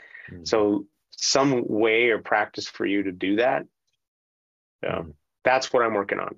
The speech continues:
Speaker 2: That's my number one.
Speaker 1: Beautiful. And, uh, what, what are you, are you full-time dadding right now? Are you, where, where can people, uh, are you still got a, a bunch of stuff run on a Calm, or where's your, where's your,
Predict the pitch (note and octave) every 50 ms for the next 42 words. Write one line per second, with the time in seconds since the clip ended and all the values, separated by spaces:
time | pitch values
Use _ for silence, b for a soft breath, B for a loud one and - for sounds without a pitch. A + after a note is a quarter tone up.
0 | _ _ - G#2+ G2+ - - G#2 F#2+ F#2+ F#2 F2 E2+ F2 E2 - - - - -
1 | _ _ _ _ _ _ _ _ _ _ _ - - D#2+ D#2 D2 - - - -
2 | _ _ _ _ _ _ _ _ - - - _ - B B B B B B B
3 | B B B B B B B - C3+ C3 C3 C3 A#2+ - C#3 C#3 B2+ B2 A#2+ A#2
4 | A#2 A2+ A2+ A#2 - - C3 C3+ C3 - - C3 C3+ C#3 C3+ C3 C3 C3 B2+ B2
5 | B2 B2 B2 A#2+ B2 B2+ C3 - - C#3 C3+ B2+ A#2+ B2 A#2+ A#2+ - C3 B2+ B2+
6 | C3 D3 C3 C3 B2+ B2 B2 B2 B2+ C3+ C#3 C#3 C#3 C#3+ C#3+ C#3+ D3 D#3+ F3 D#3+
7 | - A#2 A#2 B2 B2+ B2+ C3 C3 C3 C3+ C3+ B2+ A2+ A#2+ B2+ B2+ A#2+ A#2+ A#2 B2
8 | B2 A#2+ - - B2 A2+ A2+ - A#2 A2 - A2 G#2+ G#2+ G#2 G#2 G#2 G2+ - G#2
9 | G#2 G#2 G2 G2 F#2+ G2 G2+ G2 - _ _ _ _ _ - - - G#2 G2+ -
10 | - A2+ G#2+ G#2 A2 G#2+ G#2 G2 F#2 - - G2+ G2 - A2 A2 A2 - - A#2+
11 | A2 - A#2+ A2 A2 G#2+ G#2 G2 - - - C#3 D3 F3 G3 E3+ A#2+ A2 A#2 A#2+
12 | A#2+ A#2 A#2+ A2+ A2 F#2+ - A2 A#2 B2 A#2 - A#2 G#2+ G#2 -